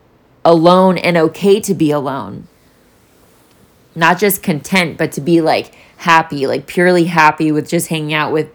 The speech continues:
me by myself. But I always had friends and I always had roommates that were around me.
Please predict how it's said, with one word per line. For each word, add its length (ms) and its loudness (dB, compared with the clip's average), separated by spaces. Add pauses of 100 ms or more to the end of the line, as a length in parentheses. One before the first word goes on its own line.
me 320 -4
by 180 0
myself. 560 -2 (300)
But 260 4
I 140 6
always 300 4
had 260 0
friends 440 -4
and 100 -4
I 100 -2
always 240 2
had 240 0
roommates 400 -4
that 160 2
were 220 -4
around 340 -6
me. 280 -10